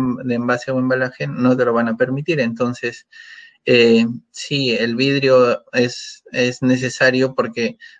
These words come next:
ojo, y acá tiene, eh, no, no lo toqué y gracias, Luis, por, por la pregunta. Todo esto está relacionado a temas de, del cuidado del medio ambiente.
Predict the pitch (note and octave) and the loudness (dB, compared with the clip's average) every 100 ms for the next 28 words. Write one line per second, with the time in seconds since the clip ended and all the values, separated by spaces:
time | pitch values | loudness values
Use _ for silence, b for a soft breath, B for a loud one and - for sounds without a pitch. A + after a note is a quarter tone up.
0 | _ - C3 B2 B2 A#2+ C3+ B2+ C3 C3 | _ 0 0 0 -2 0 -2 0 -2 0
1 | B2+ A#2 - _ B2+ A#2 _ G#2 - C3+ | -2 -4 -10 _ -20 -20 _ -20 -12 -6
2 | A#2+ B2 C3+ C3 C3+ C3+ B2+ B2 C#3+ C3+ | -2 2 2 4 4 4 2 -2 -4 -4
3 | A#2 B2 B2 A#2+ B2 - - - G2+ G#2 | -2 -2 -2 -4 -6 -10 -18 -16 -14 -8
4 | B2 B2+ B2+ A#2+ A2+ - A#2+ A2+ A#2 B2 | -4 -4 -2 0 0 -2 -2 -2 0 0
5 | C3+ B2+ B2 B2 _ b b b b - | 2 0 -2 -8 _ b b b b 0
6 | C#3+ D3 D3 C#3 C#3 C3+ C3 B2+ B2+ B2+ | 2 2 0 -2 -2 2 0 0 -2 0
7 | C3 B2+ B2 B2+ B2 A#2+ A2+ G#2+ A2 G#2+ | 2 0 0 -2 0 -4 -4 -4 -4 -8
8 | - _ _ _ _ _ _ C3 A2 A#2+ | -14 _ _ _ _ _ _ -2 0 0
9 | A#2+ B2+ B2+ B2 A#2 A#2 A2+ A2 G2+ G#2+ | 2 4 4 2 2 2 2 0 -4 -12